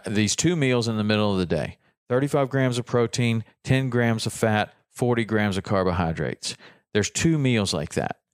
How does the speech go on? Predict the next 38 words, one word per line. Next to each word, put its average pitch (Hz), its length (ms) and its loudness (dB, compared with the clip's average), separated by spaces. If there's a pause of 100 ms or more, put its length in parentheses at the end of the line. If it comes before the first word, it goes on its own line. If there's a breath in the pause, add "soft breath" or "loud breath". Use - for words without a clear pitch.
(420 loud breath)
This 113 500 0
is 165 140 0
the 143 100 0
place 107 600 0 (600)
when 98 160 0
I 92 120 2
look 123 440 0
at 110 260 2 (160)
success 165 680 0
versus 123 420 0
failure, 92 560 0 (260 loud breath)
this 107 380 0
is 104 140 0
the 98 100 0
place 90 340 0
that 90 140 -2
it 85 100 -4
happens 73 420 -4
for - 220 -2
me. 85 300 -2 (260 loud breath)
I'm 202 220 0
good 247 240 0
at - 100 -4
dinner. 180 420 0 (100)
My 180 80 0
wife 208 280 2
makes 196 220 -2
a 185 40 -2
beautiful 196 460 0
dinner. 85 360 -4 (360)
I'm 202 260 0
okay. 202 440 2
I 123 140 2
can 170 380 0
do 196 160 0
portion 185 420 -2
control 98 420 0
there. 85 240 0